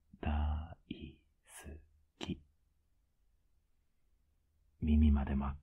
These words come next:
赤。ドキドキしすぎて、ちょっと震えてない？ん？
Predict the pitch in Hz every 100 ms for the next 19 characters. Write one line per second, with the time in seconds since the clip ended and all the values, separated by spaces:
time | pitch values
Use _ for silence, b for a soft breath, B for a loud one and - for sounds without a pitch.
0 | _ 76 71 B B B B B B _
1 | _ _ _ _ _ _ _ - - 78
2 | 76 73 73 - - 73 73 71 69 65
3 | _ _ _ _ _ _ - 80 80 -
4 | 82 80 76 73 71 76 - _ _ _
5 | _ _ _ _ _ _ _ _ 80 82
6 | 110